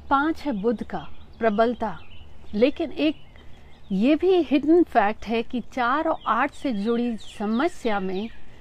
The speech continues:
अंक बत्तीस का अगर इस्तेमाल करें तो सॉल्यूशंस भी मिलते हैं, समस्या भी कम होती है। अब जैसे पाँच अप्रैल रात को नौ बजे नौ मिनट के लिए मोदी जी ने कहा कि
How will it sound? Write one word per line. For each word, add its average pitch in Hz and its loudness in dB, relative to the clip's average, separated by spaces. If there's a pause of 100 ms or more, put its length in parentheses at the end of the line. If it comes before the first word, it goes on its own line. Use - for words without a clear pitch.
(540)
अंक 277 4 (480)
बत्तीस 214 -2
का 254 0
अगर 233 0
इस्तेमाल 214 0
करें 208 -4 (140)
तो 254 -2
सॉल्यूशंस 247 -2
भी 294 2
मिलते 277 0
हैं, 277 -2 (600)
समस्या 330 2
भी 294 0
कम 262 2
होती 202 -2
है। 175 -10 (1500)
अब 262 2
जैसे 339 0 (180)
पाँच 277 4 (140)
अप्रैल 196 -2 (180)
रात 214 2 (240)
को 269 2
नौ 220 4
बजे 220 0
नौ 214 2
मिनट 240 0
के - -6
लिए 240 -2
मोदी 226 2
जी 269 -2
ने 277 2
कहा 214 0 (1160)
कि 330 8